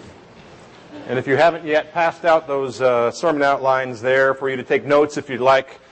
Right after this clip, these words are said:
uh, go ahead and pass those down the aisle there, if you would. No blanks or anything like that today, but I've just given you a little bit of a, uh, a gist of the, the three main parts of that passage that we've just read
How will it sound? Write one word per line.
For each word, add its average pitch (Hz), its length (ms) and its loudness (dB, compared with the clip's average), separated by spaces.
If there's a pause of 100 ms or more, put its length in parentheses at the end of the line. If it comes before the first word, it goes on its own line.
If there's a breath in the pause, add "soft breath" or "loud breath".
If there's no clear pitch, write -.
(220 loud breath)
uh, 117 340 4
go 156 120 0
ahead 147 140 2
and 120 80 -8
pass 143 340 0
those 131 280 0
down 135 420 0
the 117 160 -6
aisle 131 380 2
there, 117 300 -2
if 131 100 -10
you 120 100 -4
would. 127 320 2 (760 loud breath)
No 156 240 6
blanks 170 560 0
or 165 80 0
anything 151 400 -2
like 139 220 0
that 151 220 2
today, 147 280 -2
but 139 120 -2
I've 131 140 2
just 151 200 -6
given 156 180 -2
you 143 80 4
a - 20 2
little 147 220 4
bit 147 120 2
of 139 100 2
a, 117 200 2 (420 loud breath)
uh, 113 220 0
a 120 100 0
gist 131 440 2
of 131 120 -2
the, 135 140 -2
the 127 160 -2
three 185 380 0
main 170 400 0
parts - 720 0 (320 soft breath)
of 135 180 4
that 143 240 2
passage 170 600 -2
that 139 180 0
we've 123 180 -6
just 127 300 -2
read 120 420 0